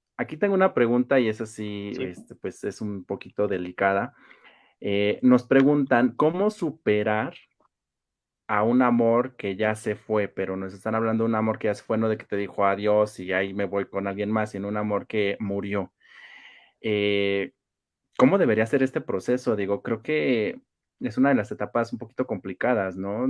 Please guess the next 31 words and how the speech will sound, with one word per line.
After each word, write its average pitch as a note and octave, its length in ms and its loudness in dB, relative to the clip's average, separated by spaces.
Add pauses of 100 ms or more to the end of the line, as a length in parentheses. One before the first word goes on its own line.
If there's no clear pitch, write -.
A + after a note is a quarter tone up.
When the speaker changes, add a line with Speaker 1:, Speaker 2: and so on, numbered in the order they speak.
Speaker 1:
Así G2 280 -10
como G#2+ 540 -4
pierdes A2+ 600 -2 (120)
a G#2 80 -8
un G#2 160 -6
familiar, G#2 420 -4
perder G2+ 300 -4
a G#2+ 40 2
una G#2+ 240 0
pareja, G2 440 -4
un G2 100 -6
novio, G2 360 -4
novia, G2 420 -4
y - 180 -10
pues - 400 -20 (160)
creo G#2+ 180 -4
que A#2+ 120 -8
sí A2 100 -6
es G#2+ 100 -6
complicado. G2+ 600 -2 (480)
En G#2 140 -2
esa B2 220 -4
parte, A2 360 2
pues, - 460 -10 (440)
¿cómo, B2+ 360 4
cómo B2+ 200 2
se A#2+ 120 -6
tendría G2 340 -4
que A2 80 -8
sobrellevar? F#2 560 -6 (1800)
Speaker 2:
Ok, E3+ 200 8